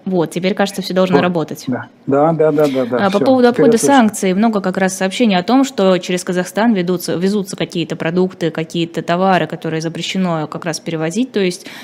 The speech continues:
Speaker 1: получается, что это практически одобренный Соединёнными Штатами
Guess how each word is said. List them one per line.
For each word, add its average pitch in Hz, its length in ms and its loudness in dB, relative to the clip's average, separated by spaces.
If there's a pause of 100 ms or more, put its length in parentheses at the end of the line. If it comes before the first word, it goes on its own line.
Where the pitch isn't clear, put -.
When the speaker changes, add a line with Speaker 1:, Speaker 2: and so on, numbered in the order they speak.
(100)
Speaker 1:
получается, 214 520 2
что 220 200 0
это 220 140 0
практически 202 640 -2
одобренный 190 600 0
Соединёнными 180 600 0
Штатами 180 640 0